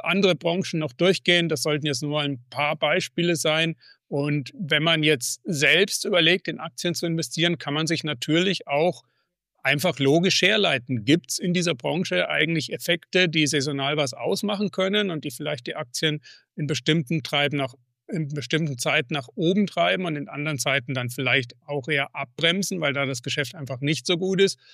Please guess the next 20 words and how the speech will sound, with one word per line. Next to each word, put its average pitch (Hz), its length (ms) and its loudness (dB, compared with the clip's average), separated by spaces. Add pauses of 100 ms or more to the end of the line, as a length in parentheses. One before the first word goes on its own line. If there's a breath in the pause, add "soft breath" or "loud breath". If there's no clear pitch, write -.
(320 soft breath)
Oder 160 240 2
spielt 156 200 2
das 131 140 2
gar 151 140 -2
keine 135 300 0
Rolle? 123 260 0
Es 123 120 -2
gibt 139 200 -4
natürlich 135 500 2 (420)
auch 139 200 0
Aktien 143 420 -2
und 131 120 2
Branchen, 135 540 -2 (300 soft breath)
wo 135 140 0
Saisonalitäten 139 840 2
fast 123 240 -6
gar 123 200 -2
nicht 180 180 2
vorhanden 151 480 2
sind, 151 320 0